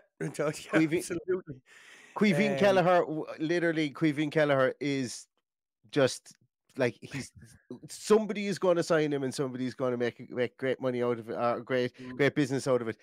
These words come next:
Speaker 2: It's gonna cost you twenty million to sign him off, off Liverpool's bench as well. Uh, so, but
Speaker 1: Yeah.
Speaker 2: good call, rookie mistakes. Um, I think Caoimhín Kelleher, we're really excited. The funny thing about it,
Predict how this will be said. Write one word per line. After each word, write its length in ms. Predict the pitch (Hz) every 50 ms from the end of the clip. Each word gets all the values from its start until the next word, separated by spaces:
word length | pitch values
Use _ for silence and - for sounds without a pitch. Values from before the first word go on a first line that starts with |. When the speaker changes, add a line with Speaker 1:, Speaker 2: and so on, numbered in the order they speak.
| - - _
Speaker 2:
It's 100 | - -
gonna 120 | 220 220
cost 240 | 220 - 208 196 -
you 60 | 208
twenty 300 | 170 - 196 175 147 175
million 240 | 180 185 175 170 160
to 60 | 139
sign 260 | - - 147 143 143 135
him 160 | 143 143 139
off, 200 | 131 127 - - -
off 240 | 127 123 117 - -
Liverpool's 420 | 143 120 117 117 - 135 123 110 107
bench 280 | 123 123 120 - -
as 140 | 120 104 98
well. 180 | 123 117 110 95 _ _ - - _ -
Uh, 140 | 117 123 120
so, 140 | 117 - 143
but 160 | 120 127 117
Speaker 1:
Yeah. 60 | -
Speaker 2:
good 120 | 165 170 -
call, 300 | - 170 165 160 151 147
rookie 260 | 139 135 - - 147
mistakes. 560 | 127 120 - - 127 123 120 110 - - - _ _ - _ _ -
Um, 320 | 123 127 127 127 123 123 -
I 140 | 135 135 127
think 180 | - 151 127
Caoimhín 300 | - 147 135 120 135 127
Kelleher, 280 | - 139 123 127 127 117
we're 200 | 113 117 139 139
really 400 | 131 117 123 143 151 156 147 151
excited. 300 | 131 - - 151 117 - _ _ _ _ _
The 60 | -
funny 280 | - - 262 277 277 269
thing 160 | 208 - 247 220
about 200 | 185 180 160 127
it, 100 | 117